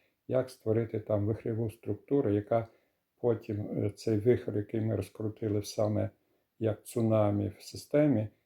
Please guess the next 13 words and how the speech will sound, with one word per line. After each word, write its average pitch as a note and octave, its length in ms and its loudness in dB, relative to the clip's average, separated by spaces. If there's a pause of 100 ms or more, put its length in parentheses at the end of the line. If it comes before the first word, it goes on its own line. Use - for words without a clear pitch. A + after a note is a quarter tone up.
(160)
він D3+ 180 0
потім C3 420 -2
працює A#2 720 -2
і A2 80 -2
видає G#2 460 2
досить A2+ 320 -4
таки - 200 -14
потужну G#2+ 600 -6
роботу. G2 600 -2 (2500)
Е, A2 220 -2 (480)
після - 400 -2
перегляду A2 920 2 (800)
даного A2 760 0